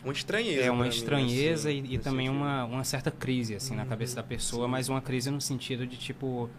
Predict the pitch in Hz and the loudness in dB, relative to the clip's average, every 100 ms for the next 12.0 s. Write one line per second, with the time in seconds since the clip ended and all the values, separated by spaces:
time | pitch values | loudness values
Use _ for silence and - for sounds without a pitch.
0 | - - 127 120 139 - 113 107 - - | -14 -6 -2 0 -2 0 0 -2 -6 -16
1 | - - 104 98 98 113 - 117 - 110 | -14 -10 -4 -2 -2 -4 -4 -4 -4 -4
2 | 107 - 117 123 127 123 110 113 113 113 | -4 -4 -2 -2 -4 -6 -6 -8 -8 -6
3 | 123 123 120 - 113 107 107 104 110 104 | -6 -4 -6 -4 -4 -4 -6 -6 -6 -6
4 | 107 110 - 120 123 120 120 - 123 123 | -6 -4 -4 -4 -4 -4 -4 -2 -4 -2
5 | 117 117 113 110 - - - - - 202 | -4 -2 0 -2 -4 -12 -16 -16 -8 -6
6 | - 156 151 165 160 160 160 151 156 - | -2 -2 0 0 -2 -2 -4 -4 -6 -8
7 | - 139 113 110 - - - - - 110 | -8 -6 -6 -6 -10 -14 -14 -16 -8 -4
8 | 117 113 113 123 123 123 120 135 120 117 | 0 0 0 -4 -4 -4 -4 -4 -4 -4
9 | 110 117 - 123 - - 135 120 123 117 | -6 -8 -12 -12 -12 -12 -8 -6 -4 -6
10 | 123 117 117 - 107 120 117 98 98 98 | -4 -6 -6 -8 -4 -2 -4 -4 -8 -10
11 | 107 117 104 104 - 110 104 107 117 - | -6 -4 -4 -4 -8 -8 -8 -6 -6 -6